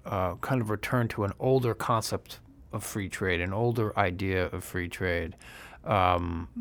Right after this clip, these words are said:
through, through the, the, the policies he was taking, as opposed to the more recent ones where free trade was used kind of rhetorically, but in effect it, it operated through agreements, uh, preferential trade agreements or P T As, in which there's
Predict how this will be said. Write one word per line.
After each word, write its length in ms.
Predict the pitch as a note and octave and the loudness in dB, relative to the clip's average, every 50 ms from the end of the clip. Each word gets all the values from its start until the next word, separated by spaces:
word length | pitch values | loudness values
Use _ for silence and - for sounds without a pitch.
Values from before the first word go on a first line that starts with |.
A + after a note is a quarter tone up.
| A#3 | -8
through, 360 | - - - B2 A#2+ G#2+ G2 F#2+ - - A3+ | -8 -4 0 0 0 0 0 -4 -8 -12 -12
through 220 | - - B2+ A2 G2+ | -4 -2 0 0 0
the, 140 | F2+ G2 | 0 -2
the, 420 | F2 E2 G#2 F3 D3+ B2 A2+ G2 - - C3 G2+ | -4 -4 -6 -8 -6 -4 -4 -4 -4 -6 -10 -8
the 160 | F#2 F#2 F#2+ G#2+ A#2+ - - - | -6 -6 -8 -8 -12 -16 -12 0
policies 460 | - B2 A2+ G#2+ - - G#2+ F#2+ - | 4 6 6 6 4 0 -6 -4 -2
he 100 | - G2+ | -2 -2
was 120 | G#2 G2 | -4 -4
taking, 440 | - - A#2 G#2 G2 - G2 F2+ F#2+ | -2 0 0 0 2 0 -2 -2 -2
as 320 | F#2+ E2+ - A2+ A2+ G2+ | -2 0 0 0 0 0
opposed 400 | A2 G#2 - - D3+ D3 C3+ - | 0 -4 2 4 6 6 6 2
to 80 | - A#2+ | 0 -2
the 80 | A2+ A2 | 0 2
more 360 | A2 A2 A2+ A2 G#2+ G#2+ - - - - - - - - - | 2 2 4 4 2 2 0 -4 -16 -20 -20 -20 -20 -12 -4
recent 400 | - C#3+ D3 C#3 - - C3+ F#2+ | 2 4 4 6 6 4 4 2
ones 420 | G#2 A2 A2+ A2 G#2+ G#2 G2+ - - | 2 2 2 2 2 0 -2 -2 -2
where 460 | G2+ G#2 G#2 G#2 G#2 G2+ G2 G2 - - - - - - | 0 2 4 4 4 4 2 2 0 -4 -20 -20 -18 -16
free 280 | - - - D#3 C#3+ C3+ | -12 -2 4 6 6 6
trade 300 | B2 - C3+ A#2+ A#2 G2+ | 6 4 4 4 4 2
was 180 | G2 G#2 G2 G#2+ | 0 -2 -2 -2
used 220 | G#2+ G#2 G2 - | -2 -2 -2 -2
kind 200 | - - A2+ G#2 | 0 0 2 2
of 100 | G2+ G2 | 2 0
rhetorically, 600 | G2 G2 - - C#3+ C3+ B2 A2+ - - G#2+ G2 | -2 -4 0 4 6 6 6 6 2 0 -2 0
but 160 | F2+ G2+ G2 | 0 -2 -2
in 100 | G2+ G2+ | -2 -2
effect 480 | G2 - - - B2 A2+ A2 - - - - - - - - - | -2 -4 0 2 2 2 2 -2 -14 -18 -18 -20 -20 -20 -10 -4
it, 160 | - C3 B2 - | -4 -4 -4 -2
it 180 | - A2 G#2 F#2 | -4 -2 2 6
operated 480 | G#2 A2 G#2+ - G#2+ G#2 G2+ G2 F#2 | 4 4 4 4 0 0 0 -2 -4
through 320 | - - A#2 G#2+ G2 F#2+ F#2+ - - | -4 -4 -2 -2 -2 -4 -6 -8 -8
agreements, 640 | - G#2+ G#2+ G#2+ G#2+ G#2 G2+ G2 F#2+ - - - - | -8 -4 -2 -2 0 0 -2 -2 -2 -4 -6 -2 -2
uh, 120 | - F#2 | -2 -4
preferential 640 | - - - B2 A2+ - A#2+ A2 A2 G#2+ - G#2 F#2+ | -4 2 2 2 4 4 2 2 2 2 0 -2 -2
trade 240 | - - A#2 A2 G2+ | 0 0 2 2 2
agreements 400 | G2+ F#2+ G2 F#2+ F#2 F2+ E2+ - | 2 2 0 0 0 -2 -2 -2
or 80 | F2 F2+ | -4 -4
P 220 | - - A#2+ G#2 | -2 -4 -4 -2
T 260 | - - - G#2 G#2 | -2 -2 2 2 4
As, 360 | G2+ G2+ F#2+ F2+ F2 E2+ - | 6 4 4 2 0 -2 -2
in 140 | F#2 F#2 F#2+ | -2 -2 0
which 280 | G2 G2 F2+ - - - | 0 0 0 -2 -2 0
there's 320 | G2+ F#2+ F#2+ F#2+ - - | 0 0 0 -2 -6 -10